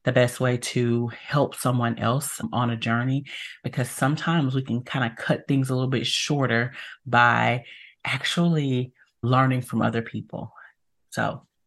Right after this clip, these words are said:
that is somewhat of a short, condensed version <laughs> of my journey.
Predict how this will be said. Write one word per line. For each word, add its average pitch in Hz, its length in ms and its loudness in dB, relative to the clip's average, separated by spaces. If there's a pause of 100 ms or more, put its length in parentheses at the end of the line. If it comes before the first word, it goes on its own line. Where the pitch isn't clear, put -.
(100)
that 156 300 2
is 143 440 0 (480)
somewhat 302 580 2
of 160 160 0
a 156 120 2
short, - 400 2
condensed 156 380 2
version 135 500 6 (140)
<laughs> - 100 -10
of 160 200 4
my 123 180 2
journey. - 400 -4